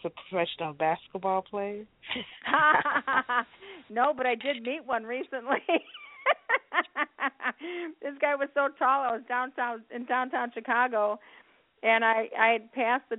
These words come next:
Speaker 2: table we were at. It's actually a landmark conference we were doing. I passed this table, and I had to stop, and I said, "Sir, are you a professional basketball pay-, player?" He said, "Yes, ma'am, I am."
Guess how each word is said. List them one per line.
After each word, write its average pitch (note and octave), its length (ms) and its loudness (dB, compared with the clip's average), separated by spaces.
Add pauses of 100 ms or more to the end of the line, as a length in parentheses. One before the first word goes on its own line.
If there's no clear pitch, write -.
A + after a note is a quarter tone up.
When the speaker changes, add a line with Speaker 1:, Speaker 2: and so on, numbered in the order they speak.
Speaker 2:
table A#3 460 2
we G#3 120 -2
were G#3+ 220 2
at. G#3+ 180 4
It's A3 120 -4
actually A#3 320 0
a G#3 140 0
landmark G#3+ 600 0
conference G#3 460 -4
we G3+ 60 -4
were G3+ 80 -4
doing. G3+ 340 -8 (580)
I G3+ 200 2 (300)
passed A#3+ 300 0
this A#3+ 120 -8 (100)
table, A#3+ 260 0
and G3+ 80 -2
I G#3 80 -4
had A3+ 220 -2
to A3 140 -10
stop, G#3+ 280 0
and G3+ 80 -8
I G#3 160 -6
said, G#3 100 -12 (100)
"Sir, G#3+ 100 -6
are G#3 120 2
you A#3+ 140 -6
a F4+ 40 -4
professional A#3 520 -6
basketball G3+ 520 -6
pay-, G#3 200 -6 (100)
player?" G3+ 220 -6
He G#3 160 -10
said, F#3 140 -14
"Yes, F#3+ 200 -8
ma'am, F#3+ 200 -14
I F#3 80 -12
am." F3+ 240 -14